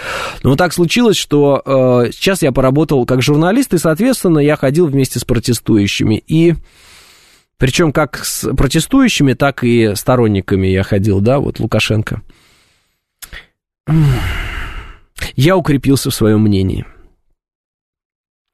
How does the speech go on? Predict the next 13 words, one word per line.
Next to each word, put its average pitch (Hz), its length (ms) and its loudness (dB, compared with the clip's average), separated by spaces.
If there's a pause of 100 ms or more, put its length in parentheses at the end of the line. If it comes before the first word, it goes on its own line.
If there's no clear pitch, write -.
(120)
Вот 131 180 2
прям 151 300 0
укрепился 135 760 0
абсолютно, 110 600 0
что - 400 -4
действительно 117 680 0
все - 300 0
вот 101 240 0
эти 98 240 -2
вот 107 200 -4
хождения 110 580 2
по - 80 -2
улицам, 127 580 0